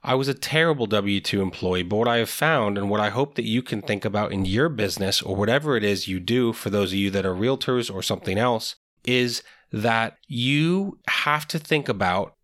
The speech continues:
where your gifts are. I've been part of a group which has been meeting for the last few months, which is called More for Men of, in Business. And it's a Bible study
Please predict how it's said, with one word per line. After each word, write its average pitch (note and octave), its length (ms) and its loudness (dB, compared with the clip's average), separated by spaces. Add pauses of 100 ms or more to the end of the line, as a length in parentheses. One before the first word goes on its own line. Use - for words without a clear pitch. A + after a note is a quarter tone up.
where A#2 440 2
your D3 180 -2
gifts A#2 460 0
are. - 320 -8 (160)
I've C#3 220 0
been F3+ 160 2
part D#3+ 200 2
of C3 120 0
a A2 40 -2
group A#2 400 0 (200)
which A2 300 0
has G#2 180 -2
been G2+ 200 0
meeting B2 300 2
for G#2 160 -6
the G2+ 100 0
last G#2 380 2
few G#2+ 320 0
months, F#2+ 400 0
which G#2+ 140 -2
is G#2+ 100 0
called G#2 380 -4
More B2+ 420 2
for D3+ 160 -8
Men A#2 240 4
of, B2+ 200 0 (100)
in B2 220 0
Business. G#2 540 0
And B2 120 0
it's B2+ 120 -2
a C3+ 60 0
Bible D3+ 400 0
study F#2+ 440 0